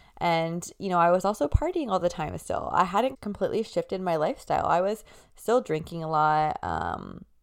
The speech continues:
you know, still not really having success in making money. And after that month in Mexico,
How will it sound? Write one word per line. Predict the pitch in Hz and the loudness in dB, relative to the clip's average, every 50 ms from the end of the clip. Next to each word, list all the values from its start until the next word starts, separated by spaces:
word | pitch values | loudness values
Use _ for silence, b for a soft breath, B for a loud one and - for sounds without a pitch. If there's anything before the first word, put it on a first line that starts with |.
| _ _ | _ _
you | _ - 165 | _ -8 -6
know, | 156 151 156 | -4 -4 -4
still | 156 - - - 175 170 175 | -6 -6 0 0 2 2 4
not | 180 180 165 | 2 2 0
really | 160 170 170 175 | 2 0 0 0
having | 180 165 156 - 170 175 | 0 -2 -4 -4 -6 -8
success | - - 175 - - - 156 151 147 151 160 - - - B B B B B B | -8 -8 -10 -6 0 2 4 4 4 2 -2 -6 -14 -20 B B B B B B
in | - 160 | -8 -6
making | 160 156 147 151 _ 202 196 190 | -6 -6 -6 -8 _ -8 -4 -2
money. | 175 147 143 147 147 147 147 147 143 143 139 | -2 -2 -2 -2 -4 -6 -6 -6 -6 -6 -8
And | 143 - - - 85 82 82 - - b b b b b b b b b b - _ _ _ _ _ _ _ _ - | -8 -8 -8 -8 -8 -12 -14 -14 -16 b b b b b b b b b b -20 _ _ _ _ _ _ _ _ 2
after | 139 160 160 - 190 | 2 2 2 2 0
that | 185 175 156 | 0 0 0
month | 165 170 165 - - | 0 -2 -4 -2 -2
in | 175 180 | -2 -2
Mexico, | 165 165 - - - 190 - - 185 170 165 165 160 160 156 - | -2 -4 -6 -8 -12 -12 -2 2 4 6 6 6 6 6 4 4